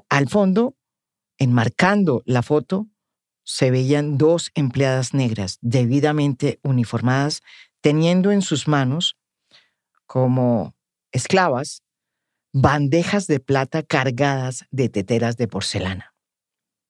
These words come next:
Francia Márquez también fue una de esas empleadas domésticas. "Yo fui empleada del servicio y tuve que soportar bastantes humillaciones. Era como si me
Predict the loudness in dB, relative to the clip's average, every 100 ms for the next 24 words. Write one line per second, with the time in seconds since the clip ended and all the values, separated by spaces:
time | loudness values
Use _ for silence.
0 | _ _ _ _ 2 4 2 0 2 2
1 | 2 -2 -6 0 0 2 2 2 2 2
2 | 0 0 -4 _ _ _ _ _ _ 0
3 | 2 0 -4 -2 -2 -2 -6 -6 -6 -4
4 | -4 -6 -8 -10 -12 -20 -20 -20 -20 _
5 | _ _ _ _ _ _ 0 2 2 2
6 | 2 2 4 4 6 2 0 -4 0 -2
7 | 0 -4 -2 0 0 0 -4 -6 -8 -4
8 | -4 -2 -4 -4 -2 -2 -2 -4 -4 -2
9 | -2 -4 -6 -6 -6 -14 -20 _ _ _
10 | _ _ _ _ _ _ _ 0 2 2
11 | 0 -2 -2 -2 -2 -2